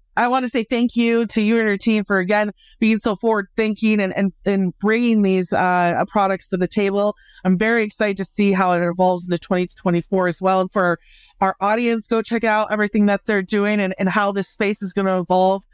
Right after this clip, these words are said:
over the next decade or so. Until then, enjoy the rest of our summit today, and, uh, I'll talk with you all soon.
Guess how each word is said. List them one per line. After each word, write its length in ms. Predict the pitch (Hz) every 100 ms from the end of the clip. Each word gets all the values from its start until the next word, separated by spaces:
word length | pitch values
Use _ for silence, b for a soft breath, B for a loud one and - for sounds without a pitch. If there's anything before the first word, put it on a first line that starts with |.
| b b
over 220 | 196 196 190
the 100 | 190
next 300 | 190 - -
decade 400 | 202 - 208 196
or 100 | 196
so. 360 | - 196 202
Until 360 | 202 180 - 214
then, 200 | 220 208
enjoy 600 | 214 185 214 240 294 302 B B _
the 100 | 220
rest 320 | 226 240 -
of 140 | 214 226
our 140 | 226
summit 340 | 226 226 233 208
today, 540 | 262 240 233 247 302
and, 340 | 240 220 208
uh, 60 | 214
I'll 200 | 208 214
talk 260 | - 202 208
with 80 | 214
you 120 | 208
all 120 | 190
soon. 440 | 196 202 196 123